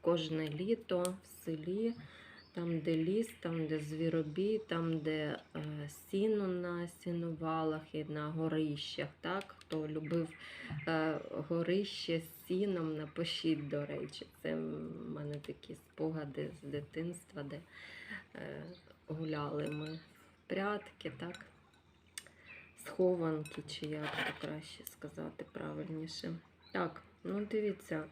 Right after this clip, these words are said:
е, цю свічечку, до речі, вона може прогоряти далі, а можемо, я бачу, вона так вже рівненько, вона вже відпрацювала, в принципі, своє.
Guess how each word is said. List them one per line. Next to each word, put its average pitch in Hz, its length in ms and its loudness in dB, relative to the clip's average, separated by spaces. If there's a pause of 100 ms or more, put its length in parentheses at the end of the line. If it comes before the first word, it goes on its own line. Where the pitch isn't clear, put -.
(120)
е, 165 320 -2 (100)
цю 208 100 -2
свічечку, 180 840 -4
до 165 180 0
речі, 165 400 -2
вона 165 440 0 (560)
може 170 440 2
прогоряти 175 1080 0 (560)
далі, 147 500 2 (100)
а 151 60 -2
можемо, 175 920 0 (840)
я 175 80 2
бачу, 175 420 4
вона 165 260 2
так 156 180 0
вже 160 320 4
рівненько, 165 680 2
вона 160 220 2
вже 160 260 2
відпрацювала, 160 960 0
в - 220 -8
принципі, 143 640 -6
своє. 151 640 -4